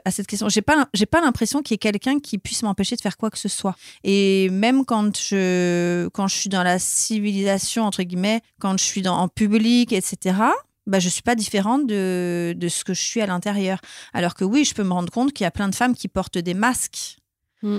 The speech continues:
Speaker 1: Euh, des masques,
Speaker 2: C'est ça.
Speaker 1: euh, sociétals, si on peut appeler ça comme ça, et elles le retirent à la maison, et cetera. Ou des hommes, beaucoup d'hommes aussi, on leur demande beaucoup, beaucoup de
Speaker 2: Mm.
Speaker 1: choses aux hommes, hein. Ils ont une pression incroyable. Euh, mais du coup,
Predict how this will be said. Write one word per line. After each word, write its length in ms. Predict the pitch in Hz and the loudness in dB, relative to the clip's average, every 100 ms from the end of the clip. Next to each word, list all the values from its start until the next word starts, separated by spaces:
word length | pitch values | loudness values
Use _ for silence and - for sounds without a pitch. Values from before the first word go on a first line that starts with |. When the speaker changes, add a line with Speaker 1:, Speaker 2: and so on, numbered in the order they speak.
| - _ - | -6 _ -8
Speaker 1:
Euh, 420 | 185 170 170 170 175 | -4 -2 0 -2 -2
des 160 | 175 | -2
masques, 360 | 175 185 202 - | 0 -2 -2 -4
Speaker 2:
C'est 140 | 190 175 | -4 -2
ça. 60 | |
Speaker 1:
euh, 120 | 170 170 | -2 -2
sociétals, 800 | - 185 - 180 - 247 285 302 | -2 -2 -2 -4 0 0 2 -2
si 140 | - | -6
on 120 | 202 | -8
peut 120 | 180 190 | -6 -6
appeler 240 | 175 180 | -6 -6
ça 160 | - 185 | -8 -8
comme 180 | - | -6
ça, 320 | 170 233 269 247 | -6 -2 0 0
et 60 | |
elles 200 | 220 170 | -2 -2
le 100 | 165 | -2
retirent 500 | 156 175 - - 226 | -2 -4 -6 -4 -2
à 80 | 208 | 0
la 100 | 175 | -2
maison, 380 | 175 175 208 233 | -4 -4 -4 -4
et 80 | 202 | -4
cetera. 420 | 202 196 254 302 | -6 -4 -2 -2
Ou 240 | 214 67 | -4 -6
des 300 | - 160 160 | -6 -4 -2
hommes, 160 | 196 185 | 0 0
beaucoup 260 | 196 - | -2 -2
d'hommes 220 | 233 247 180 | -2 0 -2
aussi, 180 | - | -2
on 60 | 165 | -2
leur 120 | 160 | -2
demande 260 | 170 175 175 | -2 -2 -2
beaucoup, 380 | 226 262 - 240 | -2 -2 -4 -2
beaucoup 260 | 247 214 202 | -2 0 -2
de 60 | |
Speaker 2:
Mm. 20 | 190 | 0
Speaker 1:
choses 240 | 254 196 | 0 0
aux 120 | 170 | -2
hommes, 100 | 165 | -2
hein. 100 | 170 | -2
Ils 160 | 190 175 | -4 -4
ont 40 | |
une 80 | 170 | -6
pression 400 | - 202 - 202 | -4 -6 -4 -4
incroyable. 480 | - - 190 220 302 _ _ - - - - - - - - | -6 -6 -4 -2 -4 _ _ -20 -20 -20 -20 -20 -20 -12 -4
Euh, 880 | 190 185 180 175 175 170 170 170 - - - - | 0 0 0 0 -2 -4 -4 -6 -8 -12 -20 -8
mais 240 | - 208 220 | 0 0 0
du 180 | 208 220 | 0 -2
coup, 180 | - | -2